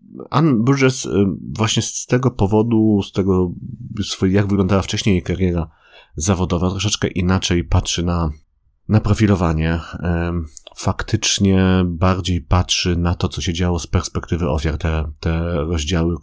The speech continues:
o których ona opowiada, o wiktymologii, czyli nauce o ofiarach i jak to się przydaje w rozwiązywaniu śledztwa i co można z tego wyciągnąć, są bardzo ciekawe. Faktycznie, żeby była jasność, wygląda na to, że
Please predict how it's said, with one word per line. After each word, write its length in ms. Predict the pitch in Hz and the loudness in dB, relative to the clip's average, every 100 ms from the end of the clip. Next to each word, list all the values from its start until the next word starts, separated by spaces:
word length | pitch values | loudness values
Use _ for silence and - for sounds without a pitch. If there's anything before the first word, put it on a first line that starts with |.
| - | -8
o 120 | - | -10
których 340 | - - 85 71 | -8 -6 -6 -4
ona 100 | 85 | -4
opowiada, 360 | 78 82 85 | -4 -2 -2
o 160 | 80 80 | -2 -2
wiktymologii, 800 | 85 - - 87 87 90 82 78 | -4 -2 0 2 4 2 0 -6
czyli 400 | - 78 78 76 - - - | -6 -6 -4 -6 -10 -20 -12
nauce 460 | 82 85 85 90 80 | -2 0 0 0 -2
o 100 | 80 | -2
ofiarach 400 | 78 82 82 71 | -2 -2 -2 -4
i 100 | 90 | -4
jak 220 | 87 - | -4 -4
to 140 | - 95 | -2 -2
się 140 | 92 | 0
przydaje 480 | - 78 78 78 76 - _ | -4 -2 -2 0 -4 -10 _
w 60 | |
rozwiązywaniu 880 | 90 80 85 78 82 85 85 85 76 78 | -2 0 0 -2 -2 -2 -2 -4 -4 -4
śledztwa 560 | 78 - 85 - - 85 | -4 -2 -4 -4 -4 -4
i 40 | |
co 120 | 85 85 | -2 -4
można 220 | 80 78 | -2 -4
z 60 | |
tego 460 | - 85 87 82 - | -4 -4 -2 -2 -4
wyciągnąć, 640 | 80 - 85 80 82 95 - _ | -4 -2 -2 -2 -2 -4 -8 _
są 220 | - 92 | -2 0
bardzo 260 | 82 76 85 | 2 -2 -4
ciekawe. 500 | - - 73 82 98 _ - | -4 -4 -4 -4 -6 _ -6
Faktycznie, 440 | 95 - - 104 | -6 -6 -4 0
żeby 200 | 90 90 | 2 2
była 220 | 85 87 | 0 0
jasność, 460 | 87 85 87 80 - | 0 0 -2 -4 -6
wygląda 500 | 90 82 90 92 85 | -6 -4 0 0 2
na 120 | 80 80 | 0 -2
to, 160 | 85 | -2
że 320 | 78 82 82 | -2 -2 -2